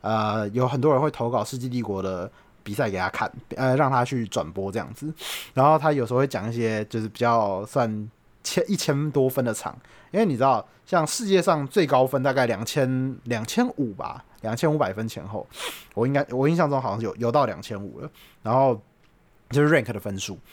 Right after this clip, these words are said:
然后像我们这些菜鸡刚出来，他的基准分是一千分，嘿。然后他就有时候会播一些一千分、一千一百分的场这样，然后我就去看啊，这个，哦，菜鸡互啄啊，这边打不好，这边打不好之类的，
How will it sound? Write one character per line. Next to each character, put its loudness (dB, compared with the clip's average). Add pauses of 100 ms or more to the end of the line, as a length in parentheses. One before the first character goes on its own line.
(280)
然 4
后 4
像 4
我 2
们 -2
这 2
些 4
菜 0
鸡 -10
刚 2
出 0
来， 2
他 4
的 0
基 -6
准 -2
分 -2
是 -8
一 -8
千 -6
分， -8 (480)
嘿。 -12 (400)
然 4
后 6
他 6
就 2
有 0
时 -2
候 2
会 6
播 2
一 2
些 0
一 -6
千 0
分、 0
一 -4
千 -2
一 0
百 0
分 -4
的 -6
场 -10
这 -8
样， -8 (240)
然 0
后 4
我 2
就 -2
去 2
看 -4
啊， 2
这 -2
个， 2
哦， -2
菜 0
鸡 -4
互 -4
啄 -4
啊， -2
这 -4
边 -2
打 -2
不 -2
好， -2
这 -6
边 -4
打 -4
不 -8
好 -6
之 -10
类 -2
的， -6